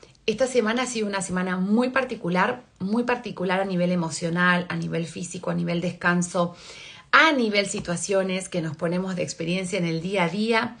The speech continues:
y especialmente de muchos mensajes de almitas que me compartían que ya no saben qué hacer para poder soltar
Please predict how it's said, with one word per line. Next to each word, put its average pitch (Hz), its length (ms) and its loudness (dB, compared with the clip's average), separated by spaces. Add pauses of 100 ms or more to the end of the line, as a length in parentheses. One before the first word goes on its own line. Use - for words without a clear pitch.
(320)
y 208 140 0
especialmente 233 760 2
de 208 120 2
muchos 202 340 -6
mensajes 202 560 -2
de 185 60 -4
almitas 226 600 0 (600)
que 262 100 0
me 285 120 0
compartían 240 720 0
que 214 120 -2
ya 226 140 -2
no 240 100 -2
saben 220 360 -2
qué 190 100 -4
hacer 208 260 -4
para 220 220 -2
poder 185 180 -4
soltar 202 720 0